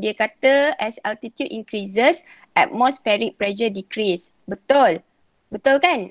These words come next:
Altitude increase, atmospheric pressure decrease. Betul kan? Yang itu semua orang setuju kan? Okey, jawapan satu lagi tu kurang. Kenapa atmospheric pressure decrease menyebabkan boiling point dia lower?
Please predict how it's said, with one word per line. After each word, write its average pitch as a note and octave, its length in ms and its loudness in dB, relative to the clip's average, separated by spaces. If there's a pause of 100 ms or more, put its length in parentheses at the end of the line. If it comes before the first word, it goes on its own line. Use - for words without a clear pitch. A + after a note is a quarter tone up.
Altitude A#3+ 640 -8
increase, D4+ 640 -4
atmospheric A#3 720 -6
pressure A3+ 320 -6
decrease. C4+ 480 -4
Betul D#4 240 0
kan? A#3+ 320 -4
Yang B3 160 -10
itu E4 160 -6
semua D#4+ 240 0
orang E4 80 -6
setuju D#4 320 -12
kan? C4 320 -4 (480)
Okey, B3+ 480 -2
jawapan E4 480 2
satu F#4+ 320 0
lagi G4 320 -4
tu - 160 -12
kurang. C4 320 -10 (460)
Kenapa F#4 440 -8 (120)
atmospheric D#4 560 -6
pressure C#4 400 -8
decrease F4+ 560 -8 (120)
menyebabkan C4 760 -4
boiling C#4 320 -2
point C#4+ 320 -6
dia D4 160 -6
lower? E4+ 400 -4